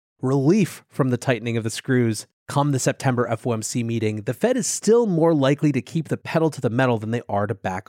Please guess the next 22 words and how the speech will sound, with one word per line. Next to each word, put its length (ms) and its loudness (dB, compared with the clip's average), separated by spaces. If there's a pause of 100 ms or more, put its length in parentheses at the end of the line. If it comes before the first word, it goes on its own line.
off 300 0
and 180 -8
take 160 -2
a 40 0
turn 380 -6
back 260 -8
to 80 -8
the 80 -14
dovish. 560 -4 (680)
For 140 0
what 160 2
it's 120 -2
worth, 260 4
this 160 -2
would 100 4
also 380 2
make 220 0
sense 420 -2
from 180 0
a 60 -2
political 500 2
perspective 760 -2